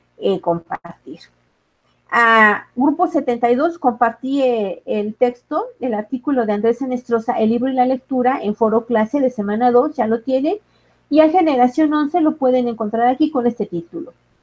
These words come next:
Andrés Enestrosa, El libro y la lectura en la jornada semanal. Ahí está el link. Aquí hay otro artículo que nos habla de la novela de la revolución, así se llama,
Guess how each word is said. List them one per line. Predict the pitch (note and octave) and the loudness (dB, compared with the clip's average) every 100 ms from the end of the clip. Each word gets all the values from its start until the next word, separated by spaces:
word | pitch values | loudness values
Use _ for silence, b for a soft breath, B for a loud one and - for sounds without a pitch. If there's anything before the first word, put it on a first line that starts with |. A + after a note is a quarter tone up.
| _ _ _ _ _ _ - | _ _ _ _ _ _ 0
Andrés | B3 B3+ D4+ D#4 | 2 4 2 2
Enestrosa, | C#4 A3 - F#3+ A3 | 0 -2 -4 -2 0
El | G#3+ | 0
libro | B3+ D4 | -2 -2
y | |
la | C#4+ | 0
lectura | C4+ C#4 - C#4 D4 C#4+ | 0 -2 -2 -2 0 2
en | B3 C4+ | 2 2
la | G#3+ | -2
jornada | G3 G3 F#3+ G#3 | -4 -4 -4 -6
semanal. | - C4 D4 D#4 F#4 b b b | -6 -6 0 0 0 b b b
Ahí | - A3 A3 | -2 0 2
está | A3 - C#4+ | 0 0 0
el | |
link. | D4+ E4 G#4 _ b b b | 2 0 -4 _ b b b
Aquí | - - | 0 4
hay | E4+ | 4
otro | F#4 F4+ | 4 2
artículo | D#4 D4 D#4+ D4 | 4 2 4 4
que | D4+ | 2
nos | G#3 G#3+ | -4 -2
habla | B3 B3 | 0 2
de | A#3+ | 2
la | G3+ | 0
novela | F#3+ G3+ A3 | -2 -2 0
de | A3 | 0
la | F#3+ | -2
revolución, | E3+ D#3+ E3 F3 - F3 | -4 -6 -8 -12 -10 -12
así | - G3+ A3 | -12 -10 -8
se | G#3+ F3 | -6 -6
llama, | C#3 | -10